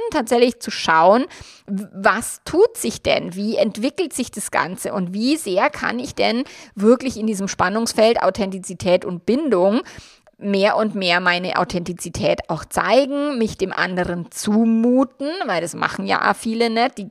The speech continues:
nehmen sich zurück und sind aber dann total unzufrieden. Also da willst du auch wieder Verantwortung, ähm, übernehmen. Und dann als letzten Impuls, äh, kann ich dir noch mitgeben, dass du einmal schaust, okay, auf wie vielen Säulen steht denn eure Beziehung? Also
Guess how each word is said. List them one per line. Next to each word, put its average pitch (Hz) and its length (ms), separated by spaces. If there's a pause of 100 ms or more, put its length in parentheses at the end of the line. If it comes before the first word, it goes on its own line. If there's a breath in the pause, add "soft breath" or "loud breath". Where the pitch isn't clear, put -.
nehmen 190 360
sich 180 180
zurück 175 320
und 240 120
sind 196 140
aber 190 160
dann 196 160
total 208 280
unzufrieden. 262 760 (420 loud breath)
Also 170 220
da 208 480
willst 294 240
du 277 40
auch - 120
wieder 233 260
Verantwortung, - 720 (200)
ähm, 170 280 (120)
übernehmen. - 500 (1160 loud breath)
Und 202 100
dann 226 160
als 349 180
letzten 285 320
Impuls, 302 540
äh, - 500
kann 254 220
ich 254 100
dir 262 120
noch 247 160
mitgeben, 240 540 (240 loud breath)
dass 220 220
du 233 280
einmal 240 420
schaust, 220 580
okay, - 320
auf 190 160
wie 233 160
vielen 254 320
Säulen 202 460
steht - 300
denn 185 100
eure 160 240
Beziehung? - 500
Also 180 240